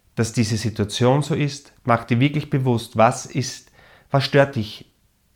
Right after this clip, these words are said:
an der Eltern-Kind-Beziehung derzeit und versuche diese Situationen mit ganz klaren Konsequenzen und Regeln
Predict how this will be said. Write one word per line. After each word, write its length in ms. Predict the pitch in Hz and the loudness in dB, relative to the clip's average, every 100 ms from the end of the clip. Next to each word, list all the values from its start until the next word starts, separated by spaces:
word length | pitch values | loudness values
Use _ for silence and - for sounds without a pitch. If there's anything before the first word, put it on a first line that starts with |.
| - | -4
an 140 | 117 | 0
der 160 | 113 113 | 0 2
Eltern-Kind-Beziehung 1040 | 117 113 110 - 143 139 127 - 117 113 | 0 0 -2 0 -2 0 -4 0 2 2
derzeit 480 | 110 104 104 98 - _ - - - | 0 -2 -2 -6 -6 _ -20 -18 -10
und 80 | 117 | -4
versuche 500 | 117 - 151 151 147 | -2 0 2 2 2
diese 260 | 120 - | -2 -4
Situationen 840 | 104 107 107 101 - 107 107 113 113 - _ | -4 -4 -4 -4 0 2 4 2 -2 -8 _
mit 260 | 110 101 - | -8 -8 -6
ganz 460 | 113 127 143 143 - | -2 0 0 -4 0
klaren 320 | 107 104 107 | 2 2 0
Konsequenzen 920 | 107 104 - 117 110 131 135 131 127 | -4 -6 -4 0 0 0 -2 -6 -6
und 200 | - 113 | -4 -2
Regeln 420 | 107 104 98 110 | 2 2 2 -2